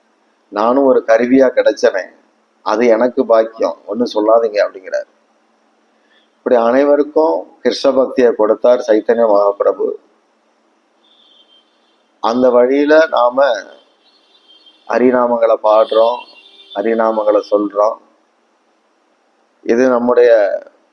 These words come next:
வாழ்க்கையில ஒரு முக்கியமான தர்ம நெறி. எதை மறந்தாலும்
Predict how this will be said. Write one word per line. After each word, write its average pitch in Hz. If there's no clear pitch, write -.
வாழ்க்கையில 135
ஒரு 117
முக்கியமான 123
தர்ம 123
நெறி. 104
எதை 113
மறந்தாலும் 139